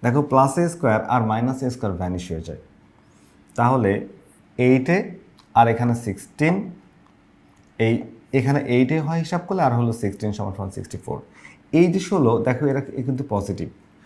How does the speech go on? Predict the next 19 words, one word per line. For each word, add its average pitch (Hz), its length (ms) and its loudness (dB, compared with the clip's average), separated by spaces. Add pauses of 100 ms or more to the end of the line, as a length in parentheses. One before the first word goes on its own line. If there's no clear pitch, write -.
(220)
তো - 100 -6
ওইটাকে 127 320 2
পাঠালে, 139 340 0
ওই 135 120 0
পাশে 127 200 -2
পাঠালে 131 240 0
নেগেটিভ 127 220 2
হয়ে 139 100 2
যাবে, 127 120 0
অর্থাৎ 120 160 -2
মাইনাস 113 340 0
হয়ে 147 160 2
যাবে। 147 140 0 (460)
তো 104 100 0
মাইনাস 127 460 6
হয়ে 170 140 -2
কত 156 180 0
হলো? 165 220 0
আটচল্লিশ। 92 500 0